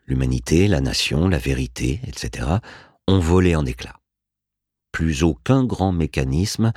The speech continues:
ne permet d'assembler un monde désormais morcelé en fragments incommensurables. Il n'est même plus possible d'imaginer un seul étalon de valeur à l'aune duquel tout mesurer. De leur côté, les néolibéraux chantent les louanges d'un marché mondial qui,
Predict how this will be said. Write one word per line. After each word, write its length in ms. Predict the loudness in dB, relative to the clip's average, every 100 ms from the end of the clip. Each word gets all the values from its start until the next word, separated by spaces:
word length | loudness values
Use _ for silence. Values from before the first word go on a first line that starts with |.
| -6 -18 -10
ne 100 | -4
permet 300 | 0 2 2
d'assembler 560 | 2 0 0 0 0 0
un 160 | 0 0
monde 400 | 2 2 2 2
désormais 540 | 0 0 0 0 2
morcelé 560 | 0 -2 -2 0 2 0
en 100 | -2
fragments 640 | -4 -4 0 0 0 -2
incommensurables. 1120 | -2 -2 -2 -2 -4 -6 -10 -14 -20 -20 _ _ _ _ _ _ _ -16 -12 -6 2
Il 160 | 4
n'est 100 | 6
même 220 | 6 2
plus 180 | 2 -2
possible 460 | 0 -2 0 0 0
d'imaginer 640 | 0 0 0 0 0 0 0
un 160 | -2
seul 380 | 0 0 2 2
étalon 460 | 0 0 0 0 -2
de 100 | 0
valeur 480 | 0 0 0 -2
à 40 | -2
l'aune 300 | 0 0 0
duquel 520 | -4 -4 -2 0 -2 -4
tout 160 | -2 2
mesurer. 500 | 0 0 -6 -8 _ _ -20 -20 _ _ _ _
De 100 | -2
leur 160 | 0 2
côté, 360 | -2 4 2 2 -12 -16 -14
les 200 | -4 0
néolibéraux 800 | 2 2 2 0 -2 0 2 2
chantent 440 | 2 0 0 -2 -2
les 140 | -2
louanges 480 | 0 2 2 0 -2
d'un 160 | -2
marché 380 | -2 -2 -2 -2
mondial 560 | 0 -2 2 2 2 -2
qui, 340 | -6 -4 -4